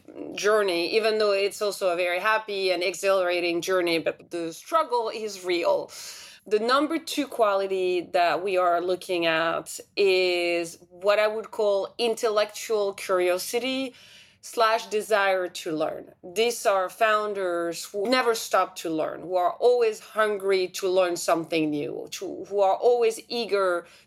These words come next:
to see how they can make their business better and what is the thing that they've missed in their industry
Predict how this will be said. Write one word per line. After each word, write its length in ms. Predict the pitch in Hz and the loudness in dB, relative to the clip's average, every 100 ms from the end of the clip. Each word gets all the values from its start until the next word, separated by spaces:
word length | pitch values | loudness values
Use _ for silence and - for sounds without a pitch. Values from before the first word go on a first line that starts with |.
| - | -8
to 100 | 220 | -6
see 160 | - | -2
how 220 | 240 220 202 | 2 2 2
they 100 | 196 | 0
can 320 | 202 196 190 | 0 0 2
make 160 | 185 | 0
their 160 | 185 175 | 2 0
business 420 | 165 185 185 180 | 0 -2 -2 -6
better 380 | 165 214 196 185 | 2 2 4 2
and 180 | 170 175 | 0 2
what 200 | 202 202 | 2 2
is 140 | 208 | -2
the 100 | 202 | -6
thing 300 | 180 214 196 | -2 0 2
that 140 | 185 170 | 0 0
they've 200 | 175 170 | -2 0
missed 280 | 190 185 | -2 0
in 120 | 190 175 | -2 2
their 160 | 175 | 0
industry 760 | - 240 214 220 - 214 185 | 2 0 0 -4 -4 -4 -4